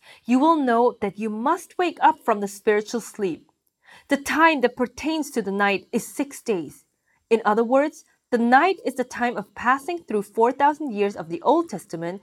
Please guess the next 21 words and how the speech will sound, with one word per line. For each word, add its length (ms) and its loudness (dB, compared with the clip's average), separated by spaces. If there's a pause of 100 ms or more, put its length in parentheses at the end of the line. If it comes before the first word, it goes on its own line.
(280)
and 240 -8
two 160 4
thousand 480 0
years 240 -2
of 160 -8
the 80 -4
New 240 -6
Testament, 560 -12
as 180 -10
written 260 0
in 100 2
Second 440 -6
Peter 460 -2 (280)
three, 240 2
verse 380 -2
eight. 220 -10 (1200)
This 240 4
is 220 -2
what 240 2
it 100 -4
says. 460 -10